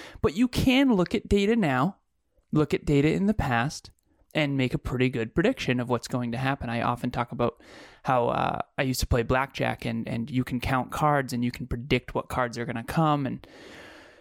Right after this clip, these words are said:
that kind of thing. So that's number one. Anomalies is, is something that doesn't fit the pattern.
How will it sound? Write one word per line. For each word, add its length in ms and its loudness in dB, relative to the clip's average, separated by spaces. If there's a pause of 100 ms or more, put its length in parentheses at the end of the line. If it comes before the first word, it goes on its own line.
(380)
that 180 2
kind 140 0
of 80 -4
thing. 280 -6
So 120 0
that's 140 0
number 160 2
one. 180 4
Anomalies 680 2
is, 260 -6
is 420 -4 (960)
something 540 2
that 260 -2
doesn't 400 4
fit 380 0
the 80 -4
pattern. 640 -6